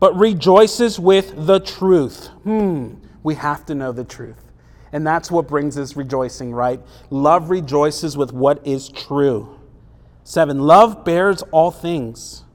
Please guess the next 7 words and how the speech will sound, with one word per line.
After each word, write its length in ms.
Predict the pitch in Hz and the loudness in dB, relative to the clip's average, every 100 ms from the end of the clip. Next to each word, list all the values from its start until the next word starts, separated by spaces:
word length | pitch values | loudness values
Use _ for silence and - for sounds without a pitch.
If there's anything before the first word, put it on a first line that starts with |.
| _ _ - _ | _ _ -20 _
It 100 | 123 | -10
believes 500 | 143 139 208 254 165 | -4 0 2 2 2
all 160 | 147 120 | 2 2
things, 480 | - 139 131 143 - | 0 -6 -4 -6 -4
hopes 400 | - 214 - 151 | 2 2 2 -2
all 140 | 143 | -2
things, 500 | - 143 151 143 - | -2 -4 -4 -6 -12